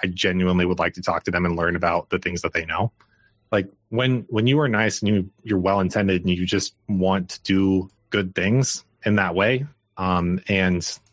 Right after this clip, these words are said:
those other people are also well-intended and they understand that,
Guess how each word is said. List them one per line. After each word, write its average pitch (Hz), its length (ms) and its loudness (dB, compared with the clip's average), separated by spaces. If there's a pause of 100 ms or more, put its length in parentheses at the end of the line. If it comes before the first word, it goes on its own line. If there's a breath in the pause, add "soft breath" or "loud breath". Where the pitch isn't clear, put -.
(160)
those 95 180 2
other 95 180 0
people 92 360 0
are 90 220 0
also 101 600 2
well-intended 120 640 0 (180)
and 92 400 2
they 90 120 2
understand 92 540 2
that, 90 240 0